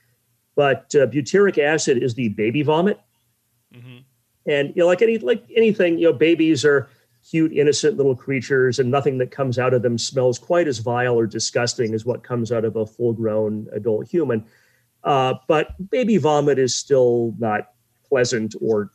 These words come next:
Speaker 1: nice, and you certainly wouldn't wanna be smelling that, uh, in a beverage you're trying to drink.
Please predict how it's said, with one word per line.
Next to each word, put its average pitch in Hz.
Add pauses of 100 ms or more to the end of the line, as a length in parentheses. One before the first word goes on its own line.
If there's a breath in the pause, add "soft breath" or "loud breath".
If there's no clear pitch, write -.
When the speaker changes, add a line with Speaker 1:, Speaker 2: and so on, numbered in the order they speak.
Speaker 1:
nice, 104
and 127
you 113
certainly 113
wouldn't 110
wanna 107
be 104
smelling 113
that, 101 (120)
uh, 101
in 107
a 98
beverage 110
you're 123
trying 104
to 113
drink. 98